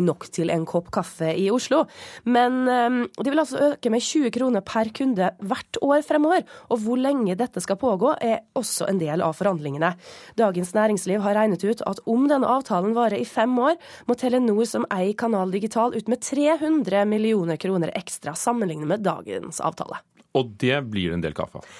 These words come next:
Speaker 1: Det blir en del kaffe. Eh, men T V Norge mener at Telenor har råd til å betale dette. Eh, men P R-rådgivere som Dagens Næringsliv har intervjuet i dag, er uenige om det å sammenligne pengekravet sitt med kaffekopper er en god strategi eller ikke.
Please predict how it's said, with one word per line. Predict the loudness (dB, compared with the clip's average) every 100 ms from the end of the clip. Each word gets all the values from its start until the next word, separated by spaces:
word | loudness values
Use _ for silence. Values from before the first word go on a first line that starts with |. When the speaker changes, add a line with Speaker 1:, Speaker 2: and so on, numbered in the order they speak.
| -8
Speaker 1:
Det | 0 0 0
blir | 0 0
en | 0
del | 0 -2 -4
kaffe. | -6 -2 -4 -4 -20 -8
Eh, | -2 0
men | 2 0 0
T | 0
V |
Norge | 0 0 2 2
mener | 2 2 0
at | -2
Telenor | -2 0 2 0 0
har | 0 2
råd | 0 0
til | -2
å | -4
betale | -2 -2 0 0 0
dette. | -2 -4 -4 -20 -20 -20 -6
Eh, | 0 2
men | 2 0 -2
P | 0
R-rådgivere | 2 2 0 -2 -2 0 0
som | -2
Dagens | -2 -2 -2
Næringsliv | -2 0 0 -4 -6 -4
har | -4 -4
intervjuet | -4 -4 -4 -4 -2
i |
dag, | 0 0 -2
er | -4 0 0 0
uenige | -4 0 0 2 0 2 0 0
om | -4 0
det | -2
å | -2
sammenligne | -2 0 0 -2 -2 -4
pengekravet | -4 -2 -2 -2 -4 -4
sitt | -6 -6
med | -6 -2
kaffekopper | -4 -4 -8 -8 -4 -4
er | -4 -12 -4 -2
en | 0
god | -2
strategi | -4 -10 -8 -8 -8 -6
eller | -6 -6
ikke. | -8